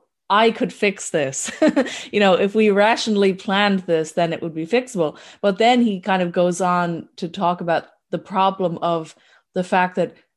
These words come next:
the, the rational planning mind that is attracted to that prospect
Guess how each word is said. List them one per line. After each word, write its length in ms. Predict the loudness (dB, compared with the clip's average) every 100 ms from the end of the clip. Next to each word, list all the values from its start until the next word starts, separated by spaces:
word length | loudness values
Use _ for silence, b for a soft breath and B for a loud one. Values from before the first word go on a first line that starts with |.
| _
the, 280 | -4 -2 -2 -4
the 180 | -6
rational 520 | 0 2 2 0 -6 -8
planning 480 | -6 -4 -2 -4
mind 340 | -4 -4 -2 -2
that 100 | -4
is 140 | -4
attracted 640 | -8 -6 0 0 -2 -8 -10
to 100 | -4
that 280 | -4 -4
prospect 960 | -8 -2 -2 -4 -6 -6 -6 -14 -20 -20